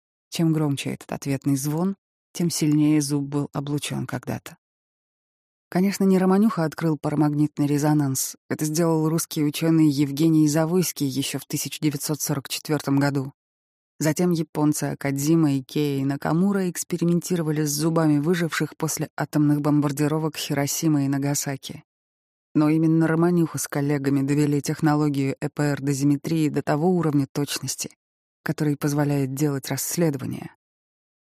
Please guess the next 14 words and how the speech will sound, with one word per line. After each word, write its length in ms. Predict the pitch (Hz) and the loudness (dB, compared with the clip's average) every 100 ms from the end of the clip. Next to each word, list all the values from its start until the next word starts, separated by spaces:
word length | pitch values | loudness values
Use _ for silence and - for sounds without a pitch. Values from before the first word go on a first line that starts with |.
| _ | _
Три 240 | 185 190 | 2 2
Грея 500 | 180 180 170 143 135 - _ | 4 2 2 0 -6 -10 _
или 240 | - 143 135 - | -2 0 0 0
триста 360 | 180 170 - | -2 -2 -2
сорок 520 | 185 - 156 139 135 | -4 -2 0 0 -2
рентген. 640 | 151 147 143 139 147 127 - _ _ _ _ - | 0 0 0 0 -2 -4 -10 _ _ _ _ -10
Такая 420 | 160 - 156 135 | -10 -4 -4 -2
доза 300 | 143 156 139 | -2 -2 -2
выскочила 560 | 139 - - - 139 | -4 -6 -10 -8 -4
у 100 | 135 | -4
двух 300 | 139 139 143 | -4 -4 -6
зубов 400 | 135 143 - 151 | -4 -4 -4 -6
одного 320 | - 156 151 156 | -4 -4 -2 -4
человека. 580 | - 147 143 139 - | -6 -4 -2 -4 -10